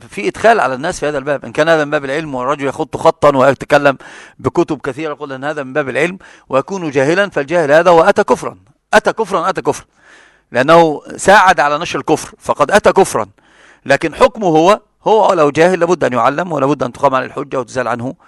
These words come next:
الشبهة. هذا الراجح الصحيح في هذا الباب، والله تعالى أعلى وأعلم. آه، نعم، هو أتى كفرا، أتى كفرا، لكنه بجهله يعذر،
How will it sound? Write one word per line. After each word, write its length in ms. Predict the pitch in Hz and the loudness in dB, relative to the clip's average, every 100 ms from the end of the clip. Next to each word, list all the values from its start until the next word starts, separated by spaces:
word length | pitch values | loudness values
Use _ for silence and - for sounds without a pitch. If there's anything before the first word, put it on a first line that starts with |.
| _ _ - | _ _ -14
الشبهة. 360 | 101 139 113 98 | -8 -6 -6 -8
هذا 200 | 113 110 | -8 -2
الراجح 320 | 117 139 120 | 2 2 0
الصحيح 300 | - - 123 | -16 -14 -12
في 100 | - | -10
هذا 140 | 113 107 | -10 -10
الباب، 200 | - - _ _ _ | -16 -20 _ _ _
والله 320 | _ - 117 | _ -2 -2
تعالى 260 | 110 113 113 | 0 -4 -2
أعلى 200 | 120 107 | -2 -2
وأعلم. 180 | 104 113 _ _ _ _ _ _ _ _ _ - - _ _ _ _ - 139 | -6 -12 _ _ _ _ _ _ _ _ _ -20 -20 _ _ _ _ -4 2
آه، 60 | |
نعم، 200 | 165 120 | 2 2
هو 100 | 123 | 0
أتى 240 | 139 180 143 | 0 2 0
كفرا، 300 | 196 202 180 | -2 -2 -4
أتى 140 | 180 | -4
كفرا، 280 | 160 117 101 _ - - - | -6 -8 -10 _ -20 -20 -4
لكنه 420 | 123 135 156 170 | -4 -2 0 -2
بجهله 680 | 143 139 196 180 190 220 170 | 0 4 4 4 -2 2 4
يعذر، 320 | 127 117 - | 4 -2 -10